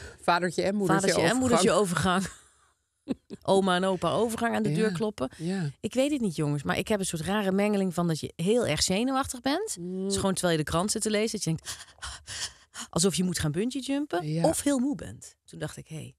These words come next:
Speaker 2: en dat is vadertje, moedertje overgang."
Speaker 1: Dat is zeker moedertje overgang.
Speaker 2: Ja?
Speaker 1: Dat van die zenuwen, dat herken ik heel erg.
Speaker 2: Ja.
Speaker 1: Dat je denkt, "Waarom
Speaker 2: Waarom
Speaker 1: ben ik
Speaker 2: ben ik
Speaker 1: adrenaline
Speaker 2: zenuwachtig?
Speaker 1: stoten
Speaker 2: Ja.
Speaker 1: aan het aanmaken... terwijl ik gewoon de afwasmachine aan het uitruimen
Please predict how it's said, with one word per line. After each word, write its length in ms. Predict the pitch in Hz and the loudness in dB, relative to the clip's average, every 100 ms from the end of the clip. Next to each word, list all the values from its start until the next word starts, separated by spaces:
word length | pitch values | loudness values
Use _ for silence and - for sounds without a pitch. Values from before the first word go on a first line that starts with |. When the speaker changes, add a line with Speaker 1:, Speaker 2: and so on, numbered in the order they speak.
| _ | _
Speaker 2:
en 140 | 143 | -8
dat 160 | 139 180 | -4 -2
is 100 | 175 | -2
vadertje, 360 | 175 160 151 - | -2 -4 -4 -4
moedertje 320 | 180 165 139 | -4 -4 -2
overgang." 340 | 117 131 - 151 | -4 -4 -2 -2
Speaker 1:
Dat 80 | |
is 120 | 139 - | 0 0
zeker 280 | 135 123 | 0 0
moedertje 360 | 135 127 127 - | -6 -6 -8 -12
overgang. 460 | 135 131 143 143 135 _ - | -12 -12 -12 -10 -10 _ -2
Speaker 2:
Ja? 160 | 160 | 2
Speaker 1:
Dat 100 | 320 | 4
van 140 | 415 180 | 4 4
die 80 | 165 | 4
zenuwen, 420 | 170 196 226 202 | 4 4 4 2
dat 160 | 170 | 2
herken 340 | 175 165 180 165 | 0 -2 0 -2
ik 100 | - | -2
heel 260 | 156 160 | 0 0
erg. 300 | 165 123 131 | 0 0 0
Speaker 2:
Ja. 80 | 302 | 0
Speaker 1:
Dat 160 | 403 151 | -2 0
je 60 | |
denkt, 240 | 170 180 - _ _ _ | 0 0 -2 _ _ _
"Waarom 520 | - 165 233 294 269 254 | -4 0 2 2 2 6
Speaker 2:
Waarom 220 | 339 403 | 6 6
Speaker 1:
ben 180 | 349 359 | 6 6
ik 60 | |
Speaker 2:
ben 80 | 339 | 6
ik 60 | 339 | 6
Speaker 1:
adrenaline 440 | - 359 370 - | 6 8 8 8
Speaker 2:
zenuwachtig? 520 | 320 247 196 - 190 | 8 6 6 4 4
Speaker 1:
stoten 380 | 165 240 254 - | 4 2 2 4
Speaker 2:
Ja. 60 | 508 | 6
Speaker 1:
aan 60 | |
het 120 | 508 - | 6 4
aanmaken... 560 | 214 226 214 208 208 | 2 2 0 0 -2
terwijl 240 | - 202 202 | -2 0 0
ik 100 | - | 0
gewoon 260 | 202 196 | -2 0
de 80 | 196 | 0
afwasmachine 600 | 214 254 - 135 143 131 | 0 -4 -6 -4 -2 0
aan 80 | 127 | -2
het 120 | 127 | -2
uitruimen 460 | 117 123 131 127 | -2 -2 0 2